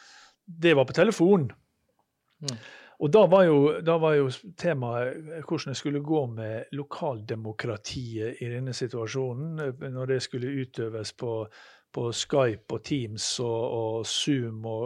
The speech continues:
Speaker 1: og hva de nå heter, alle disse, eh, tingene vi har blitt kjent med. Eh, hvordan vil du oppsummere det nå da, et par måneder etterpå? Har det, har det funket?
Speaker 2: Ja, jeg tror vi må si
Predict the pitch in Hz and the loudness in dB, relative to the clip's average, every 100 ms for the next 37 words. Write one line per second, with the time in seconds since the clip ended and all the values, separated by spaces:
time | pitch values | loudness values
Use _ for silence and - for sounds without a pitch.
0 | 139 127 131 123 123 117 135 139 131 120 | -4 -2 -2 -2 -4 -4 -4 -2 -4 -2
1 | 123 117 - 131 117 117 117 107 - - | -4 -6 -4 -2 -2 -4 -6 -8 -14 -20
2 | - _ 147 131 127 123 120 139 123 120 | -20 _ -8 -6 -8 -10 -8 -6 -4 -4
3 | 120 120 123 117 131 - 170 175 - - | -2 -2 -2 -2 -4 -2 0 0 -2 -20
4 | _ - - - - 214 226 214 226 - | _ -18 -14 -12 -2 0 2 2 0 0
5 | 170 143 131 127 127 127 127 123 110 - | 4 4 4 2 0 2 2 0 -4 -10
6 | - 151 127 120 117 117 120 123 127 123 | -4 -2 0 -2 -4 -4 -4 -4 -4 -4
7 | 139 135 135 135 - 165 - 190 _ _ | -4 -2 -2 -2 -2 -4 -6 -8 _ _
8 | _ _ _ _ _ - _ _ _ _ | _ _ _ _ _ -20 _ _ _ _
9 | _ _ _ _ - 175 123 110 117 - | _ _ _ _ 2 4 6 2 -2 -4
10 | - 147 151 151 147 - - 143 139 139 | -2 2 6 6 4 0 0 2 2 2
11 | 131 | 2